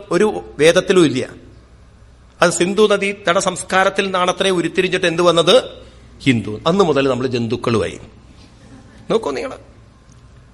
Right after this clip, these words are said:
മുസ്ലിം എന്ന് പറയുമ്പോണ്ടല്ലോ മുഹമ്മദ് സംസ്കാര-, മുഹമ്മദ് ഉണ്ടാക്കിയ ഒരു സംസ്കാരത്തിൽ നിന്ന് വന്നവര്.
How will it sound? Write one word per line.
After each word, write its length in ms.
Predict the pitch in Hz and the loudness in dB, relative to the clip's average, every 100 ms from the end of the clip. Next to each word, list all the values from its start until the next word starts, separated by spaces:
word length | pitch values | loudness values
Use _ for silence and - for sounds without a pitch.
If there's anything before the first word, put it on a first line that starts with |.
| - - - | -20 -20 -8
മുസ്ലിം 300 | 196 - 254 | -6 -2 0
എന്ന് 160 | 269 262 | 2 4
പറയുമ്പോണ്ടല്ലോ 720 | 226 220 220 170 165 - - 147 | 4 4 4 2 0 0 -4 -2
മുഹമ്മദ് 500 | 165 233 226 226 214 | 2 4 4 2 0
സംസ്കാര-, 680 | 190 180 - 180 170 170 | -2 -4 0 2 2 0
മുഹമ്മദ് 380 | 165 156 202 208 | -4 -2 0 0
ഉണ്ടാക്കിയ 340 | 190 180 165 175 | 0 -2 -2 -4
ഒരു 60 | |
സംസ്കാരത്തിൽ 540 | 170 156 - 175 170 180 | -4 -4 0 2 2 -2
നിന്ന് 140 | 185 | -4
വന്നവര്. 320 | 180 190 190 | -4 -8 -10